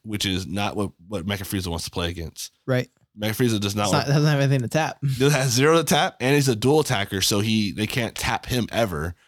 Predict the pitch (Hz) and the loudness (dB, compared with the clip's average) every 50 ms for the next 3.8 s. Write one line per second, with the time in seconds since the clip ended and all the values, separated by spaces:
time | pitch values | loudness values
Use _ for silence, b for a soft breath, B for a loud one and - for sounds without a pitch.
0 | b b _ - 107 110 104 95 85 117 113 87 90 110 117 110 110 - 123 117 | b b _ -4 -2 -2 -2 -2 -2 -2 -4 -2 0 -2 -2 -2 -2 -2 -2 -2
1 | - - - 131 117 104 - 101 101 98 101 92 - 110 95 92 90 87 92 95 | -2 -2 -2 -2 -2 -2 -2 -2 -4 -4 -4 -4 -4 -6 -4 -4 -4 -4 -2 -2
2 | 92 92 90 90 85 78 - - - - - - - - 82 - - - 65 58 | -2 -2 -4 -4 -6 -6 -6 -6 -8 -8 -10 -8 -8 -8 -8 -8 -8 -10 -10 -8
3 | 73 78 85 - - - B B B B _ 135 123 127 - | -8 -8 -4 -4 -4 -4 B B B B _ 0 0 0 -2